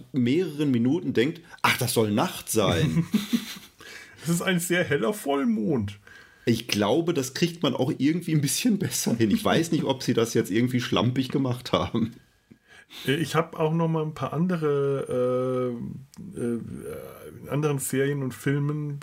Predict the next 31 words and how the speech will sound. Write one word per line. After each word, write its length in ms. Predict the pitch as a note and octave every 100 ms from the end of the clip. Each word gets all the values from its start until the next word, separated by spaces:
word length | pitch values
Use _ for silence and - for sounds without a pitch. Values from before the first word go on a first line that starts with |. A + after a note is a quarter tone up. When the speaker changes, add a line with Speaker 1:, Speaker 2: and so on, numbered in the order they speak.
| -
Speaker 2:
mir 180 | C3 C#3
durch 180 | C3 G2+
Zufall 480 | F3 G3 D#3 A#2
ist 220 | A2 G#2 -
mir 100 | A2+
das 160 | G#2+
in 60 | A2+
letzter 280 | A#2 B2 A2+
Zeit, 340 | A#2 A#2 - -
weil 140 | -
ich 60 | B2
dann 220 | B2 A#2+
jetzt 180 | G#2+ -
drauf 200 | A2+ -
geachtet 400 | C3+ - C3+ A#2
hab, 160 | A#2
auch 180 | B2+ B2+
aufgefallen, 640 | C3+ - B2+ - B2 B2+ - - - -
das 180 | - G2+
sieht 160 | C#3 C#3
im 120 | A2+
Allgemeinen 520 | G#2+ C3 B2+ A2+ A#2
so 200 | G2+ F#2+
aus. 440 | F#2 F#2 F#2 - - - - -
Speaker 1:
Okay. 100 | F#2
Speaker 2:
Manchmal 340 | A#2+ - A#2+
besser, 300 | G#2+ B2 -
manchmal 340 | B2+ A#2+ A2+ A2
schlechter, 480 | - A#2+ - C3 -
aber, 460 | G#2+ A2+ A2+ A2
äh, 160 | A2